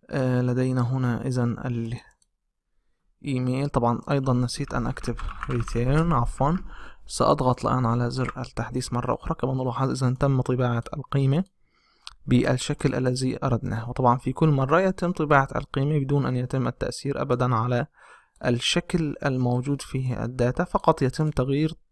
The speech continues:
الشكل، آه، شكل الطباعة فقط، فيتم إذن فتظهر فقط للمستخدم بالشكل الذي نريد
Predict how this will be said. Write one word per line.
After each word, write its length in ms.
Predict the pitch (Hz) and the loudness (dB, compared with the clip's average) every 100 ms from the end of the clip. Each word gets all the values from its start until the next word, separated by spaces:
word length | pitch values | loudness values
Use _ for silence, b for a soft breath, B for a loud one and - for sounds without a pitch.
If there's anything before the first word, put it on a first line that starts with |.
| - | -8
الشكل، 460 | - - 185 196 196 b b b b b - | -6 -4 -2 -2 -2 b b b b b -2
آه، 600 | 147 135 131 127 123 123 | 2 4 6 4 4 2
شكل 380 | - 170 165 139 | -2 -2 0 0
الطباعة 560 | 139 - 143 151 113 | 0 2 6 8 6
فقط، 440 | 120 - - 143 - | 4 -2 -4 -4 -2
فيتم 480 | - 131 131 156 156 | 2 2 4 2 2
إذن 300 | 139 127 127 | 0 0 -2
فتظهر 380 | 110 151 143 147 | 0 2 2 2
فقط 380 | 165 - - | 2 2 2
للمستخدم 600 | 127 131 - - 135 135 | 2 0 -2 -4 0 0
بالشكل 520 | 123 120 127 131 - 120 | 2 -2 -2 -6 -4 -2
الذي 300 | 120 120 117 | -2 0 0
نريد 340 | 117 - - | 0 -4 -16